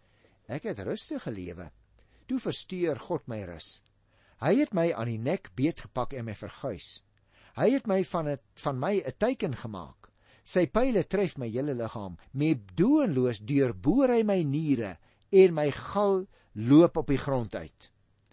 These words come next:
Jy sien, terwyl al hierdie ouens gepraat het, luisteraars, uh, is dit nou vir ons baie duidelik dat Job ondertussen 'n skouspel geword het vir mense.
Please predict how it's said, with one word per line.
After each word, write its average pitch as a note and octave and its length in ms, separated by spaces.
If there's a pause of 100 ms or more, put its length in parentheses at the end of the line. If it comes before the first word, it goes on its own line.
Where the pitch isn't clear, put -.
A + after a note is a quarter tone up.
(500)
Jy E3 80
sien, D4 320
terwyl F#3 400
al F3+ 160
hierdie D#3+ 180
ouens D3+ 220
gepraat D3 480
het, A2+ 160
luisteraars, F#2+ 640 (1600)
uh, A#2+ 280 (360)
is A3 160
dit C4 80
nou A3+ 160
vir G3+ 120
ons D#3 180
baie D3 260
duidelik G2+ 500 (180)
dat A2 280
Job F#3 260
ondertussen B2 640
'n A#2 100
skouspel G#3 800
geword G#2+ 360
het A2+ 100
vir - 120
mense. F2+ 500